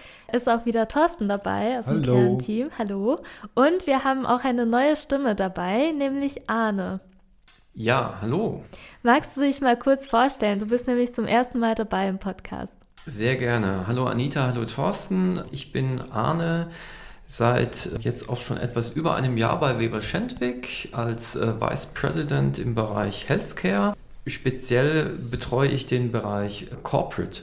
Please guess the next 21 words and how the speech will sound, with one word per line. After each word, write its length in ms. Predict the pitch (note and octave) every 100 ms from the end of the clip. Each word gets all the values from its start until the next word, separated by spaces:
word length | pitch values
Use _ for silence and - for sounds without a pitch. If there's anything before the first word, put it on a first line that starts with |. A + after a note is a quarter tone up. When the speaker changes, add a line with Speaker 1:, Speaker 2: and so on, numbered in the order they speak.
| -
Speaker 3:
Healthcare. 840 | - - - - F#2+ A#2 D#3 D#3 -
Das 220 | - -
heißt, 420 | G2 G2 - - -
ähm, 220 | F#2+ F#2
ich 180 | - -
betreue 420 | - F#2+ G2+ F#2+
die 280 | G2+ F#2+ - -
Kunden 720 | - B2 C#3 C3+ C3+ C3 C3
aus 320 | - - A2
der 100 | -
Gesundheitsbranche 1080 | A2 G#2 C3+ D3+ B2+ A#2+ - A2 A2 A2 G#2+
im 220 | - C3
Bereich 380 | C#3 G#2 G#2 G2+
der 100 | -
Unternehmenskommunikation, 1400 | - F#2 A2 G#3 A3 - D#3+ D3+ C#3+ C3+ A#2+ A#2+ B2 A#2 - - - - - -
einem, 680 | - G#2+ A2+ A2 A2 G#2 G#2 -
ja, 200 | F#2 F2
potenziell 600 | - A#2 A#2 A2+ G#2+ G#2+
sehr 580 | G#2+ G#2 G#2 G#2 G#2 - -
breiten 760 | - G#2 C3+ - B2+ B2 A2+ G#2+
Spektrum 1040 | - - C#3+ - - A#2+ A#2+ A#2+ A#2 A#2+